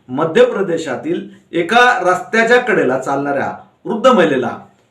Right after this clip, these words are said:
ट्रकच्या धडकेत आपला जीव गमावा लागला होता. ड्रायव्हरचे नंतर, ड्रायव्हरने नंतर सांगितले की रस्त्यावरील एका गायीला वाचवण्यासाठी फुटपाथवर चढला आणि वृद्ध महिला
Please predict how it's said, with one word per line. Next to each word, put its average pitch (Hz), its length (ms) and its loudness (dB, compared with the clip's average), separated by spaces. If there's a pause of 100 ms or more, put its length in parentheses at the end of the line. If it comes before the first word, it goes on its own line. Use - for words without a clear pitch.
ट्रकच्या 226 400 2
धडकेत 156 440 0
आपला 151 240 -2
जीव 156 320 -4 (200)
गमावा 127 300 -2
लागला 139 240 -2
होता. 151 500 -2 (760)
ड्रायव्हरचे 220 800 2 (180)
नंतर, 196 400 -4 (240)
ड्रायव्हरने 247 500 0
नंतर 311 160 0
सांगितले 156 600 -4 (440)
की 277 480 -2 (120)
रस्त्यावरील 240 920 2
एका 190 260 -2
गायीला 143 580 0 (280)
वाचवण्यासाठी 160 1160 0 (500)
फुटपाथवर 156 560 -2
चढला 120 480 0
आणि 151 360 -6 (100)
वृद्ध 156 340 -6
महिला 131 480 -2